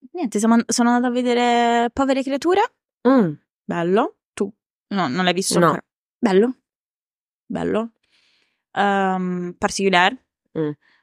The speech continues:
Speaker 1: Ehm, ci sono state delle cose che un po' mi hanno disturbato, soprattutto all'inizio, però poi col tempo ho capito che erano, eh, funzionali, per lo svolgimento della storia,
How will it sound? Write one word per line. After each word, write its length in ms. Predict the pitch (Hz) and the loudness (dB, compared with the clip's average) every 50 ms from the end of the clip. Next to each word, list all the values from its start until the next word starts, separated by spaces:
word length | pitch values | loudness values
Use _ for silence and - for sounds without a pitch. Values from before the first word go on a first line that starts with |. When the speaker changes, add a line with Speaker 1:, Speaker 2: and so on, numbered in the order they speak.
| _ _ | _ _
Speaker 1:
Ehm, 1300 | - 170 165 165 165 165 165 165 165 165 170 - 156 151 151 160 165 - - - - - - 82 98 - | -12 -8 -6 -6 -6 -6 -6 -8 -10 -10 -8 -8 -8 -10 -10 -12 -12 -14 -14 -12 -14 -14 -14 -14 -12 -8
ci 140 | - - 196 | -6 -2 -2
sono 180 | 208 208 202 | 0 0 0
state 240 | 202 - 233 208 202 | 0 0 0 2 2
delle 240 | 202 202 202 202 202 | 4 4 4 2 2
cose 260 | - 220 226 214 220 | 2 0 0 2 0
che 60 | 196 | 0
un 120 | 185 190 - | 0 -2 -4
po' 160 | _ 202 190 | _ -4 -4
mi 120 | 185 180 | -2 -4
hanno 120 | 175 180 180 | -4 -4 -4
disturbato, 680 | 170 - - - 185 180 180 175 170 180 180 175 185 | -6 -8 -8 -8 -8 -6 0 0 2 2 2 -2 -4
soprattutto 360 | 180 180 180 - _ _ - | -6 -6 -8 -8 _ _ -4
all'inizio, 520 | 208 226 247 254 247 226 - - - 202 180 | -2 0 0 0 0 -2 -4 -8 -6 -6 -4
però 500 | 180 185 180 180 175 175 175 170 170 170 - - - - - - - - - - - _ _ | 0 2 4 6 6 6 6 4 4 2 0 -6 -20 -20 -20 -20 -20 -20 -20 -20 -20 _ _
poi 580 | _ 202 185 180 185 185 185 185 185 185 180 175 - _ _ | _ 2 4 6 6 6 6 6 6 4 4 2 -2 _ _
col 240 | - 208 185 185 - | 0 2 2 2 2
tempo 340 | - 196 190 190 - 190 | 2 2 2 2 -2 -6
ho 40 | 180 - | -8 -2
capito 440 | - 185 185 190 190 180 - 185 | -2 -2 0 0 -4 -2 -2 -4
che 120 | 170 - 180 | 0 2 2
erano, 720 | 175 175 175 170 170 170 170 175 175 175 175 170 165 - | 4 4 4 4 2 2 0 -2 -2 -2 -2 -2 -4 -4
eh, 160 | - 180 175 | -6 -6 -6
funzionali, 1000 | 165 - - 180 170 - - - 180 175 165 165 165 160 160 156 165 170 175 170 - _ _ _ - | -6 -6 -10 -10 -6 -6 -6 -6 -4 -2 0 0 0 0 -2 -2 -4 -4 -4 -8 -12 _ _ _ -4
per 320 | 165 160 156 - 165 165 - | -4 -4 -4 -4 -4 -6 -6
lo 120 | - 180 | -6 -10
svolgimento 640 | 165 - 175 170 160 165 - 165 156 175 - - 185 | -12 -8 -6 -6 -6 -6 -8 -10 -10 -12 -8 -4 -4
della 180 | 196 226 269 | 0 0 0
storia, 580 | 285 - - - - 349 330 339 349 359 349 | -2 -2 -8 0 2 4 4 4 4 4 2